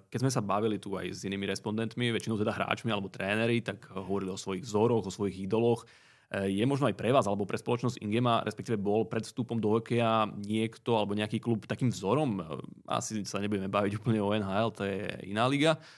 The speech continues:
ale možno v rámci Európy alebo teda strednej Európy, nášho regiónu, naozaj fungujú, e, organizácie fantastické ako v Čechách Třinec, alebo ja neviem, Red Bull Salzburg, alebo teraz Pardubice, e, v hokeji.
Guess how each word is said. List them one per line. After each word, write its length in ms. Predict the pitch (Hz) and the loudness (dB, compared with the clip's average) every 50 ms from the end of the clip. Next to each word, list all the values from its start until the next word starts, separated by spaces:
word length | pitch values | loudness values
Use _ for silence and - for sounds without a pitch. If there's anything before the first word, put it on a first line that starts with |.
| - _ _ | -20 _ _
ale 180 | - 120 120 | 4 6 6
možno 220 | 117 117 113 110 110 | 8 6 6 4 4
v 100 | 101 107 | 4 4
rámci 340 | 104 107 101 - - 113 107 107 104 101 101 98 95 - - _ _ | 4 4 2 0 0 0 2 2 2 2 2 0 -2 -4 -12 _ _
Európy 600 | - 110 110 113 110 113 110 107 104 - 110 107 | 0 2 2 4 4 4 4 2 2 2 2 2
alebo 240 | 104 101 101 98 98 | 4 4 2 2 0
teda 160 | 90 98 95 | -2 -4 -4
strednej 440 | - - - 98 101 107 107 107 104 | -4 -4 -2 -2 0 0 0 0 2
Európy, 360 | 104 101 101 101 98 - 104 | 2 2 0 0 -2 -2 -2
nášho 300 | 98 98 104 107 98 110 | 0 0 0 2 2 2
regiónu, 560 | 107 104 104 101 104 104 101 98 98 95 - - - | 2 2 2 2 2 2 2 0 0 -2 -4 -6 -8
naozaj 240 | - - 104 95 92 | -8 -8 -6 -8 -8
fungujú, 400 | - 98 98 98 98 98 95 95 | -8 -12 -8 -4 -2 -2 -2 -2
e, 60 | - - - - _ _ _ _ _ - - | -4 -8 -18 -20 _ _ _ _ _ -10 -8
organizácie 800 | 87 85 82 101 104 98 95 98 95 95 92 90 - - 98 90 | -4 -2 -2 0 0 0 -2 0 -2 -2 -4 -4 -2 -4 -4 -4
fantastické 560 | - 92 92 92 92 - - 98 - - 98 | -4 -6 -6 -6 -6 -6 -4 -8 -6 -4 -6
ako 220 | 92 - 98 90 - | -6 -4 -6 -6 -6
v 360 | - - 92 - - - _ _ | -10 -16 -18 -20 -20 -20 _ _
Čechách 300 | - - - 92 - - | -20 -16 -16 -16 -14 -14
Třinec, 480 | - - - - 107 104 107 98 95 95 | -14 -8 -4 -2 0 0 0 0 0 -2
alebo 240 | 95 92 95 95 92 | -2 -2 -2 -4 -4
ja 80 | 87 | -6
neviem, 180 | 92 95 95 92 | -6 -6 -6 -4
Red 160 | 95 95 101 | -4 -4 -4
Bull 140 | 104 104 101 | -2 -4 -4
Salzburg, 560 | 101 - 104 101 104 - - 95 92 - - | -4 -4 -4 -4 -4 -4 -4 -6 -6 -4 -6
alebo 420 | - - - - - 98 - - | -8 -8 -6 -6 -6 -6 -6 -6
teraz 200 | 92 - 92 - | -6 -6 -6 -6
Pardubice, 560 | - - 98 101 104 104 95 95 - - 113 101 | -2 0 0 2 2 0 -2 -2 0 0 0 0
e, 80 | - - - _ _ _ - - - _ _ _ - - 104 98 92 92 95 95 98 | -2 -4 -12 _ _ _ -20 -20 -20 _ _ _ -10 -6 -4 -4 -4 -4 -4 -4 -4
v 80 | 101 104 | -4 -4
hokeji. 440 | 95 92 - - 104 101 98 98 | -6 -6 -2 0 2 4 4 2